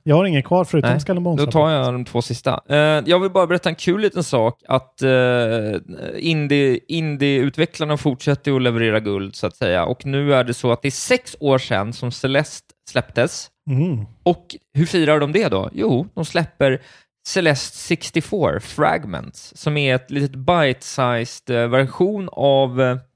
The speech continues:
Speaker 2: Fragments of the Mountain. Eller en bite-sized version av Celeste
Speaker 1: Mm.
Speaker 2: i då tre D, eh, se-, Nintendo sextiofyra-estetik.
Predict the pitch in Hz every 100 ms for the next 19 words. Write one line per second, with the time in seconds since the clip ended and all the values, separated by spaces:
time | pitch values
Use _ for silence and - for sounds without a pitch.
0 | - - 151 151 151 143 156 156 156 -
1 | - _ _ 147 147 180 151 131 127 120
2 | - 135 185 185 170 - 120 110 - 110
3 | 107 - - _ - 147 139 185 185 175
4 | 139 131 123 - _ 175 190 147 113 117
5 | 113 110 113 101 73 - 87 80 - _
6 | - 147 - 139 143 143 135 127 - -
7 | 131 147 120 120 139 - 147 - 185 90
8 | - -